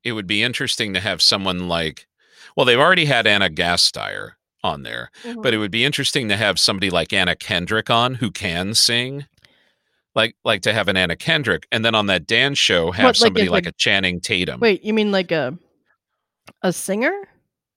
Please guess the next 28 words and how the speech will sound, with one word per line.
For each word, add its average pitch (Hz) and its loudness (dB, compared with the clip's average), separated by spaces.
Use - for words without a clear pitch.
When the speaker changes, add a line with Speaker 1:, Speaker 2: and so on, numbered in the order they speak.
Speaker 1:
Yeah, 262 4
Speaker 2:
As 202 0
a 190 2
masked 190 -2
singer? 220 -2
Speaker 1:
just 311 0
as 170 2
a 147 4
masked 120 2
Speaker 2:
Because 233 6
Speaker 1:
singer. 220 0
Speaker 2:
People 233 2
like 208 4
Patti 214 2
LaBelle 185 0
can't 233 -2
sing? 403 -4
So - -4
you 240 6
need 247 8
Speaker 1:
I'm 226 6
not 226 8
Speaker 2:
Anna 220 6
Speaker 1:
saying 165 4
that - 4
they 127 2
Speaker 2:
Kendrick? - -6
Speaker 1:
can't. 180 0